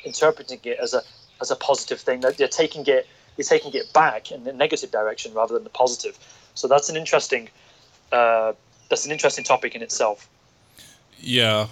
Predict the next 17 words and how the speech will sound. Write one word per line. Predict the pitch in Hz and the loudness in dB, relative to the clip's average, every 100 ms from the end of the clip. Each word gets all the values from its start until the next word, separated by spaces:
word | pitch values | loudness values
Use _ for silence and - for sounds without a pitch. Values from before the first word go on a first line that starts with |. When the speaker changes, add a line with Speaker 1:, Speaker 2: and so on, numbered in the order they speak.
| - | -8
Speaker 2:
um, | 110 110 104 101 110 | -4 0 -2 -4 -8
you | 117 | -8
say | - 123 113 107 95 - 104 | -2 0 2 0 -4 -14 -14
monkey | 104 107 101 107 | -8 -6 -6 -8
over | 98 | -6
here, | 98 101 95 | -6 -6 -6
then | 92 95 92 | -8 -12 -14
you're | 95 | -14
gonna | 101 | -10
have | 95 90 | -10 -10
some | 90 | -12
problems. | 101 92 90 92 - - 107 | -10 -10 -10 -12 -12 -6 -2
So | 123 117 | 0 0
it's, | 123 117 | -2 -4
it's | 139 131 | -4 -2
a, | 123 | -4
it's, | 113 110 - | -4 -8 -10